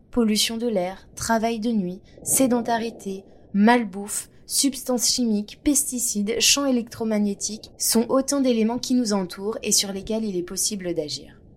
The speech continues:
Par exemple, les consommateurs réguliers d'aliments bio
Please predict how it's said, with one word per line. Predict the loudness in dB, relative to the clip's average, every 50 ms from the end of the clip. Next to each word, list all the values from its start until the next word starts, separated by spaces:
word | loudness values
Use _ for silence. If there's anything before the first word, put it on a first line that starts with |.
| -20 -20 -20 -20 -20 -20 -2 2
Par | 2 4 4
exemple, | 2 0 -2 -2 -2 -4 -4 -4 -8 -14 -20 -20 -20 -20 -20 -20 -10 0
les | 4 4 4
consommateurs | 4 2 0 0 2 2 2 2 2 2 0 0 0
réguliers | 0 -2 -2 -4 -4 -4 -4 -2
d'aliments | -2 -2 -2 0 0 0 0 0
bio | -2 -4 -6 -6 -6 -6 -6 -8